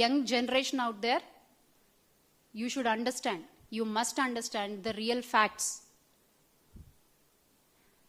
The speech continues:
ఎవరు సంక్షేమ పాలన అందించారు, ఎవరు సంక్షోభ పాలన అందిస్తున్నారు అనేది మీరు అర్థం చేసుకోవాలి. ఖచ్చితంగా ఈ కూటమి ప్రభుత్వ వైఖరిని మార్చుకోకపోతే మాత్రం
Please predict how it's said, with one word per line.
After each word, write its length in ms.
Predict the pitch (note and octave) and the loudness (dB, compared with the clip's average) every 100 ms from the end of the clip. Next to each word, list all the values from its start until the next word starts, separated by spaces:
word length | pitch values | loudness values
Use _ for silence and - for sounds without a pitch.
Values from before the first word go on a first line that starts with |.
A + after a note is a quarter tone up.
| _ _ _ - | _ _ _ 0
ఎవరు 260 | A3+ B3+ | 4 4
సంక్షేమ 460 | C#4 C4 A#3 C4 B3 | 4 2 2 0 0
పాలన 260 | A#3+ A#3 A3 | 0 0 -2
అందించారు, 480 | G#3 G#3+ G#3 G3+ | -6 -8 -8 -6
ఎవరు 300 | A#3+ G#3 G#3+ | -4 -4 -4
సంక్షోభ 500 | B3 A3 G#3+ - B3+ | -6 -4 -4 2 4
పాలన 320 | B3+ B3+ A#3+ A#3 | 4 2 0 -2
అందిస్తున్నారు 520 | A3 A3 A3 G#3+ G#3+ | -4 -8 -6 -6 -4
అనేది 380 | G3+ G3 F3+ D#4+ - - _ _ _ _ _ _ _ _ - | -4 -6 -4 -6 -6 -20 _ _ _ _ _ _ _ _ -10
మీరు 160 | A3 G#3+ | -4 0
అర్థం 280 | G3+ A#3 B3 | 0 4 8
చేసుకోవాలి. 600 | B3+ A#3+ - A3 A3 D4+ - - _ _ _ _ _ _ _ _ _ _ _ - | 8 6 0 0 0 -4 -6 -16 _ _ _ _ _ _ _ _ _ _ _ -4
ఖచ్చితంగా 600 | B3 A#3+ C4 C#4 C4 C4+ F4+ G4 - - - - | -2 0 2 4 6 8 8 6 -12 -20 -16 -6
ఈ 100 | A#3+ | -6
కూటమి 500 | - C4+ C#4 D4 C#4+ | -2 -2 4 4 4
ప్రభుత్వ 480 | B3 A#3+ B3+ B3 A#3+ | 4 2 2 2 4
వైఖరిని 520 | A3+ A3+ B3+ C4 B3+ | 4 2 2 0 2
మార్చుకోకపోతే 720 | A#3 A3+ - A#3 - A3 G#3+ | 2 0 0 -6 -6 -6 -4
మాత్రం 480 | G#3 G#3+ A3 A#3 | 0 0 0 -2